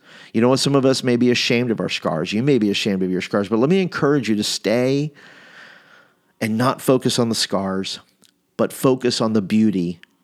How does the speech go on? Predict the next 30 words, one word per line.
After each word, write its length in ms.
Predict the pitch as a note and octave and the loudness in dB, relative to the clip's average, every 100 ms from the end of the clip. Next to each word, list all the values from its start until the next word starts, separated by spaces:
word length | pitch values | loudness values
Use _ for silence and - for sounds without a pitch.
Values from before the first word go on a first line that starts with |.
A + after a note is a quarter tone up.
| - | -2
that 100 | A2 | -2
Jesus 460 | F2+ A2+ G2 G2+ G#2+ | 2 0 2 -2 -2
has 160 | F2+ | -2
made 360 | G2 F#2+ F#2 F2 _ | -2 -2 -4 -8 _
from 240 | - F#2+ | -4 -2
your 160 | G2 G2 | 0 0
life. 360 | F#2+ F2+ F2 - - - | -2 -6 -10 -16 -20 -8
Yes, 380 | G2+ A#2 B2 - | 0 2 2 0
you're 120 | A#2 | 0
wounded. 400 | G#2 G#2 F#2+ F2 | 0 -2 -2 -2
Yes, 300 | G#2+ B2 A#2+ | 0 0 0
you 80 | A#2+ | -2
have 200 | A2+ A2+ | 0 -2
scars. 380 | - A#2 G2+ F#2+ | -2 0 0 -2
And 140 | G2+ | -2
yes, 260 | A2 D#3+ D#3+ | 0 0 0
you 80 | E3 | -2
have 180 | D#3 F#3 | 0 -2
all 140 | C#3+ | -2
these 220 | F#2+ - | -2 -6
things. 240 | G2 F2+ - | -8 -8 -8
But 180 | A2 | -6
you 80 | C#3 | -2
know 100 | D#3 | 0
what? 360 | E3 F#3+ G3+ - - - - - - - | 0 0 -2 -8 -20 -20 -20 -20 -20 -16
Jesus 440 | - C3+ D#3 D3 C#3+ | -2 2 2 2 0
has 140 | C3 | 0
tattooed 560 | - A#2+ A#2+ - C#3+ A2+ | 0 0 -2 2 2 2
over 280 | A#2+ G#2+ G2+ | 0 0 -4
them. 280 | G2 G2 | -8 -12